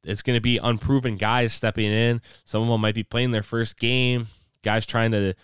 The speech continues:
work on what they did last year. So if their offensive line has, hasn't improved, this could be a big time advantage for Northwestern.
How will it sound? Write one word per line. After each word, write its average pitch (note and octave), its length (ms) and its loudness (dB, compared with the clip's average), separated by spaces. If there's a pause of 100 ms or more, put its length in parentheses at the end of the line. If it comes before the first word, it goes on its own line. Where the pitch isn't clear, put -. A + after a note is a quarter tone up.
(280)
work A2+ 200 -2
on A#2 100 2
what A2+ 100 2
they A2+ 100 -2
did G#2+ 180 0
last A2+ 320 0
year. G#2 100 0
So G2+ 300 0
if F#2 160 -6
their B2+ 200 2
offensive B2 360 0
line A2 240 2
has, G2+ 260 -2 (800)
hasn't A#2+ 320 0
improved, B2 380 2
this A#2 160 0
could C3 120 -2
be A2+ 120 2
a F#2 40 2
big A#2 380 0
time A2+ 300 -2
advantage G#2 440 -2
for G#2 200 -4
Northwestern. G2 880 -2